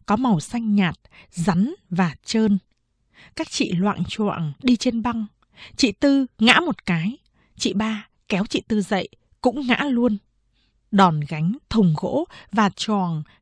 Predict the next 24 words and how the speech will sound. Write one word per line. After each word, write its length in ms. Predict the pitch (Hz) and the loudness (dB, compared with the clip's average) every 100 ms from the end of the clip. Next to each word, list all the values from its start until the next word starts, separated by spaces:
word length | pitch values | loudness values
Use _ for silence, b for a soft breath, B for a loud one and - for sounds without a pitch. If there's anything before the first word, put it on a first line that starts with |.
| - | -2
kêu 220 | 226 208 | 2 4
loảng 260 | 196 208 156 | 4 2 0
xoảng 340 | - 220 165 143 | -4 -4 -2 -4
trên 220 | 240 233 | -6 -6
băng. 200 | 220 214 - B B B B | -4 -6 -8 B B B B
Các 180 | - 349 | -8 -6
chị 320 | - 247 185 - - | -2 0 0 -2 2
cười 280 | 208 175 147 | 4 4 0
ha 240 | - 254 | -8 -8
hả. 520 | 240 - 196 151 151 _ _ _ _ _ _ _ _ | -6 -2 -2 -2 -10 _ _ _ _ _ _ _ _
Chị 240 | - 254 180 | -2 0 -2
hai 580 | - 233 220 214 208 196 | -4 0 2 2 0 -2
chọn 220 | - 196 180 | 0 0 2
chỗ 180 | 233 | 0
sạch 180 | 302 - - | 0 -4 2
nhất, 220 | 214 349 _ _ | 2 2 _ _
bắt 140 | 311 277 | -2 2
đầu 160 | 202 | 2
đục 220 | 170 190 - | 4 2 2
băng. 260 | 202 220 196 _ _ _ b b b | -2 -2 -4 _ _ _ b b b
Chiếc 200 | - 403 | 2 2
choàng 420 | - 247 196 175 156 - | 2 0 2 0 -2 -4
to 180 | 277 254 | -4 -4
tướng 340 | 233 196 214 | 0 2 2